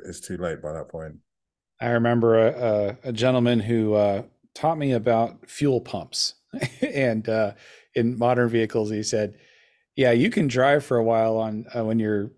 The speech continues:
Speaker 2: tank is showing E, but you do that too long, you're gonna screw up your fuel pump, and it becomes harder to then put the gas in the tank." So there's a meta-, uh, the metaphor continues.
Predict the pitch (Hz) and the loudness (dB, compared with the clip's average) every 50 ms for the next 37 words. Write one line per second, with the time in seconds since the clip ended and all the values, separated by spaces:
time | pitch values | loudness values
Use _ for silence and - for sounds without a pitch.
0 | _ _ - - 131 131 120 120 107 - - 123 110 110 113 120 131 120 98 110 | _ _ -4 -2 -2 0 0 -2 -2 -2 -2 -2 -2 0 0 0 0 0 0 -2
1 | 104 - 120 113 160 196 196 170 143 120 113 - - 156 143 143 165 180 165 143 | -2 -4 -4 -2 -2 0 2 2 0 0 0 -2 -2 0 0 0 0 0 -2 -2
2 | 135 147 151 135 123 - - 156 156 160 - 127 113 - - 156 151 139 139 - | -2 -4 -4 -6 -6 -4 -2 -2 -2 0 -2 -4 -4 -2 0 2 2 2 0 -2
3 | 110 95 82 - - - - 123 117 113 113 107 120 120 120 - 120 117 113 - | -4 -6 -6 -8 -12 -10 -6 -4 -4 -4 -4 -4 -6 -4 -4 -4 -2 -2 -4 -2
4 | - 139 143 143 135 131 123 117 120 110 120 120 117 117 - 127 120 120 123 113 | 0 0 2 2 2 2 2 0 0 0 0 -2 -2 -2 -4 -6 -6 -6 -4 -2
5 | 120 113 110 113 - - 107 104 101 92 - - 135 104 87 90 - - - 110 | 0 0 0 -2 -4 -4 -4 -4 -4 -4 -4 -4 -4 -4 -4 -6 -8 -6 -2 -2
6 | 113 120 127 123 131 131 139 139 147 147 139 143 139 135 131 135 151 147 190 262 | 0 0 -2 -2 -4 -4 -2 0 0 0 0 0 -2 -4 -2 -2 0 2 4 4
7 | 247 202 - 226 214 190 - - 170 - - 170 143 113 90 78 65 - | 4 4 4 2 2 2 2 -2 -4 -4 -2 -4 -4 -4 -6 -8 -10 -12